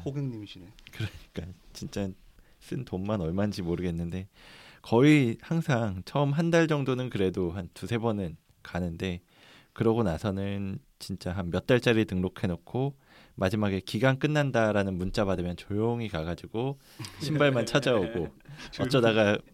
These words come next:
Speaker 2: 그 뭐 트레이너분하고 눈 마주치면은 그냥 조금 하는 척하다가 가고.
Speaker 1: <laughs> 아, 바로 갖고 오긴 민망하니까.
Speaker 2: 그러니까요.
Speaker 1: 그러네요. 네. 그래서 지금도 몸 상태가 그러신 거군요.
Speaker 2: 네,
Speaker 1: 네.
Speaker 2: 그렇습니다.
Speaker 1: 네.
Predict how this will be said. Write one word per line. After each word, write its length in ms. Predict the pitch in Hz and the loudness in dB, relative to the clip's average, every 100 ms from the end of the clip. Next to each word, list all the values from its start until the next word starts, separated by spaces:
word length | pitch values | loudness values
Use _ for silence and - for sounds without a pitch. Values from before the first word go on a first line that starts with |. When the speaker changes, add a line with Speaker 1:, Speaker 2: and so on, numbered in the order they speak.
| - | -2
Speaker 2:
그 260 | 110 90 80 | 0 0 -2
뭐 240 | 85 76 - - | -4 -4 -10 -6
트레이너분하고 800 | - 165 147 135 120 113 98 87 | 2 2 4 2 2 0 0 -2
눈 220 | 101 104 | -2 -2
마주치면은 640 | 78 90 90 - 98 95 | -2 -4 -4 -4 -4 -4
그냥 240 | 92 95 92 123 | -6 -6 -4 -4
조금 240 | 139 131 | -2 -2
하는 340 | - 160 147 | 0 0 -2
척하다가 540 | 139 135 - - 220 101 | -4 -8 -4 -4 -4 -4
가고. 300 | - 151 151 | 0 0 0
Speaker 1:
<laughs> 1160 | 131 139 151 165 156 143 143 135 - 131 - - | -2 -2 0 0 0 -2 -6 -10 -8 -10 -10 -2
아, 220 | 113 131 | 2 4
바로 240 | 117 123 | 4 2
갖고 240 | 123 117 139 | 2 0 0
오긴 140 | 123 | 0
민망하니까. 640 | 107 120 117 104 - 117 120 | 0 0 0 0 2 6 8
Speaker 2:
그러니까요. 500 | 123 107 101 90 113 | 6 4 2 4 8
Speaker 1:
그러네요. 400 | 127 117 101 101 - | 8 8 6 2 -4
네. 320 | - - 110 107 - - - - - - - - - - - - - - - _ | -6 -6 -6 -8 -10 -10 -8 -8 -8 -8 -10 -12 -12 -12 -14 -14 -16 -20 -20 _
그래서 240 | - 143 143 | 0 0 0
지금도 380 | - 131 127 110 | 0 2 2 2
몸 120 | 113 | 2
상태가 480 | 131 127 110 101 - - | 2 0 -2 -2 -4 -10
그러신 300 | 107 - 98 | -8 -4 -4
거군요. 400 | 92 90 104 98 - - - | -4 -6 -6 -8 -14 -20 -20
Speaker 2:
네, 140 | 92 110 - - | -12 -4 0 0
Speaker 1:
네. 160 | 95 | 0
Speaker 2:
그렇습니다. 580 | 95 92 - 82 - 101 | -4 -8 -10 -10 -4 -2
Speaker 1:
네. 580 | 104 - - 151 143 | -2 -4 -2 0 2